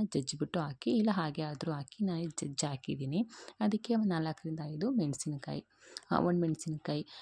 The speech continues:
ಇದನ್ನ ಸ್ವಲ್ಪ ನೀವು ಬೆಳ್ಳುಳ್ಳಿ ಕಲರ್ ಚೇಂಜ್ ಆಗೋವರೆಗೂ, ಅದು ಘಮ ಬಿಡೋವರೆಗೂ ಫ್ರೈ ಮಾಡಿ. ನಂತರ ನಾನಿಲ್ಲಿ ಕರಿಬೇವಿನ ಸೊಪ್ಪು ಹಾಕ್ಕೊಂಡಿದ್ದೀನಿ. ಈ ಕರಿಬೇವಿನ ಸೊಪ್ಪೆಲ್ಲ ಎಣ್ಣೆಲಿ ಸಿಡಿದ ನಂತರ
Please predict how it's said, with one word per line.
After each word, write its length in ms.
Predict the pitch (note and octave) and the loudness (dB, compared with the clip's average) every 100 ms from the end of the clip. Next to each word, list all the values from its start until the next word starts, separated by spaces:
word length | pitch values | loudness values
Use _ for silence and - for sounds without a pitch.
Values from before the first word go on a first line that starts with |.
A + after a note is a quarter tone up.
| - | 0
ಇದನ್ನ 240 | G3+ G3+ G3+ G3+ | 2 4 2 2
ಸ್ವಲ್ಪ 400 | G3 G#3+ A3 G#3+ | 2 0 2 2
ನೀವು 260 | F#3 F3+ | 2 0
ಬೆಳ್ಳುಳ್ಳಿ 460 | F3 E3 D#3+ E3 E3 | -2 0 0 0 -2
ಕಲರ್ 300 | - D#3 D3+ | -4 -4 -4
ಚೇಂಜ್ 300 | - D#3 D3+ | -2 -2 0
ಆಗೋವರೆಗೂ, 540 | D3+ D3 D3 C#3+ D#3 G3 | -2 -4 -4 -4 -2 -2
ಅದು 200 | F3 D#3+ | -2 -4
ಘಮ 240 | D3 C#3+ D3+ | -4 -4 -4
ಬಿಡೋವರೆಗೂ 480 | D#3 D3 C#3+ D3 A3 | -4 -2 -2 -2 -6
ಫ್ರೈ 280 | - C#3+ | -2 -4
ಮಾಡಿ. 400 | C#3 C3+ C3 A#3+ - _ _ _ _ _ - _ - - - - _ _ - - - - _ _ _ G#3+ | -4 -6 -2 -4 -4 _ _ _ _ _ -20 _ -20 -20 -20 -20 _ _ -20 -20 -20 -20 _ _ _ 0
ನಂತರ 300 | G#3+ A3+ A#3 | 2 4 4
ನಾನಿಲ್ಲಿ 440 | G#3 F3 E3+ E3 | 4 2 0 -2
ಕರಿಬೇವಿನ 500 | F3+ F3 D3 D#3 D#3 D#3+ | 0 0 0 0 2 0
ಸೊಪ್ಪು 220 | E3 - D3+ | -2 -2 -4
ಹಾಕ್ಕೊಂಡಿದ್ದೀನಿ. 640 | - D3+ C#3+ C3+ D3 F#3+ C#4+ - _ _ _ _ _ A#3 | -4 -4 -4 -2 0 0 0 -10 _ _ _ _ _ 0
ಈ 60 | |
ಕರಿಬೇವಿನ 480 | A3+ A3 G#3 A#3+ A#3+ | 2 2 0 0 0
ಸೊಪ್ಪೆಲ್ಲ 440 | A3 G3 - E3+ F3+ | 2 2 4 2 4
ಎಣ್ಣೆಲಿ 500 | F3 E3 E3+ E3 A#3 | 6 6 4 4 2
ಸಿಡಿದ 300 | - F3 D#3+ E3 | 2 4 4 4
ನಂತರ 400 | D#3+ C3+ C3 | 0 -2 -4